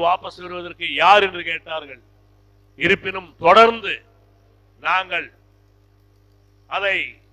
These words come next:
பாடுபட்டதன் விளைவுதான் அடுத்த பாராளுமன்ற கூட்டத்திலே அதை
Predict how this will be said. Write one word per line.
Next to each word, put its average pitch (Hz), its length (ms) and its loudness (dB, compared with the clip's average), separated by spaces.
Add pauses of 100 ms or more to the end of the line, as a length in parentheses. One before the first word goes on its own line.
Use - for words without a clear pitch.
(640)
பாடுபட்டதன் 202 760 4
விளைவுதான் 196 560 4 (1000)
அடுத்த 196 400 0 (100)
பாராளுமன்ற 254 640 6 (100)
கூட்டத்திலே 190 520 -2 (920)
அதை 185 240 0